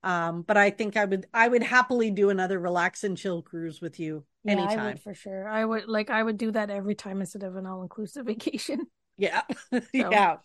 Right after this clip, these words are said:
Speaker 2: um, and we really do not much at Disney World, but we still don't relax and chill to that extent. That's for sure.
Speaker 1: No, this was,
Speaker 2: <laughs>
Speaker 1: this was, like, next level. This was like,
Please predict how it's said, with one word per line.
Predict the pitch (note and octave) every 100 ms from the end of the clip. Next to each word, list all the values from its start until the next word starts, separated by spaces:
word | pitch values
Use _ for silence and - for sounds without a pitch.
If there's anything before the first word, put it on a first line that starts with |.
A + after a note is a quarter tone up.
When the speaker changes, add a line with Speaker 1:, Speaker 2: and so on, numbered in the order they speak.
| _ _ _
Speaker 2:
um, | A#3+ A3+ A3+ G#3+
and | C4 C4
we | F#4
really | G4+ E4+ F4+
do | C4 B3+
not | B3+ B3+
much | B3 C4
at | B3 -
Disney | G#3+ A#3+ C4+
World, | A3 A#3 C#4 G#3+
but | A3+ G#3+
we | G#3+
still | - B3 A#3+
don't | A#3 A#3
relax | A3+ A3 A#3 -
and | G#3
chill | - A3+
to | A3
that | G#3+ C4
extent. | A3 - G#3 G3
That's | A3+ B3
for | - F#3
sure. | F3
Speaker 1:
No, | E3+ E3 E3 D3 D3+ _ -
this | - -
was, | D4 B3
Speaker 2:
<laughs> |
Speaker 1:
this | A#3+ D4+ E4
was, | G#4+ F#4
like, | D4 C#4 A3
next | A3+ G3+ G3+ G#3+ - -
level. | G3 F#3 F3 D3 C#3
This | F3 A#3+ C4 E4
was | D4
like, | A#3+ A3 G#3+ G#3